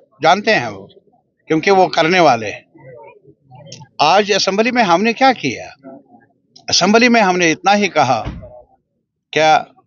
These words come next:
पाँच अगस्त दो हज़ार उन्नीस को जो हुआ, हमें पूछे बिना हुआ, हमें पूछे बिना हुआ। हम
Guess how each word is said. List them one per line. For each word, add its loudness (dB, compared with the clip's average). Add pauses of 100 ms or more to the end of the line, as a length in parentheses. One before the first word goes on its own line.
(340)
पाँच 2
अगस्त 2
दो 0
हज़ार 2
उन्नीस -2
को -4
जो -2
हुआ, 0
हमें 0
पूछे -2
बिना 2
हुआ, -2 (1040)
हमें 0
पूछे 0
बिना 2
हुआ। -2 (320)
हम -2